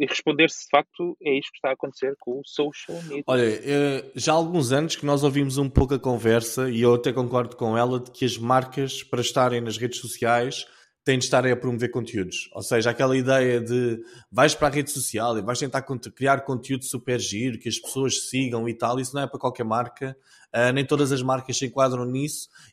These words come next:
Speaker 2: E o que é interessante neste tema é que está muito ligado ao tema anterior que nós tivemos a falar. Se, se calhar, mesmo pelo motivo de ser difícil para uma marca estar na rede social, porque uma marca,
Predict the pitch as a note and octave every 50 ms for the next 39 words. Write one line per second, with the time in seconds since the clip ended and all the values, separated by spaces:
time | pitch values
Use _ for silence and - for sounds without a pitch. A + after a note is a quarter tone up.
0 | _ - G#3 A3+ G#3 F3+ - - F3 F3 E3+ E3+ E3+ C3 - - B2 A2 G2+ G#2+
1 | C3 C#3 C3+ - - - C#3+ C3+ B2 A2+ A2+ A#2 B2+ - _ _ _ C#3 C#3+ C#3
2 | - - E3 E3 E3 D#3 D#3+ - E3+ D#3+ E3+ E3 E3 D#3+ D#3+ D#3 D#3+ D#3 D#3 D#3+
3 | D#3+ - D#3+ D#3 D#3 D#3 D#3 D3 - C#3+ D3 D3+ D3+ D3+ D3 D3 D3 - D3+ D3+
4 | D3+ C#3+ - - C#3+ C#3+ C#3 C3 C#3+ C3+ - - C#3+ C#3+ C3 A#2+ A2 G#2+ - -
5 | _ _ _ _ _ - - - - - D3 C#3 B2+ - - - - G3+ G3 G3
6 | - F3+ D3 C3 A#2 A2+ A2 A2 - - - A#2+ B2+ D3 F#3 G3+ G3 F3+ F#3 F3
7 | C#3+ F3 E3 E3 D#3+ D#3+ D#3 D3+ - D#3 D3 C3 A#2 G#2+ G#2 G#2+ C#3 D3 - -
8 | - F#3+ F#3 F3 E3+ E3 - - C#3+ - - A2+ A#2 - C#3 C#3+ D3 C#3+ C#3+ C#3
9 | B2+ A2+ - - A2 - - D3+ C#3 B2+ B2+ B2+ B2 A#2+ - C#3+ B2 - - -
10 | B2 - - C3+ C3 B2 C3 - - - E3 D#3 D#3+ E3 D#3 D#3 - E3+ E3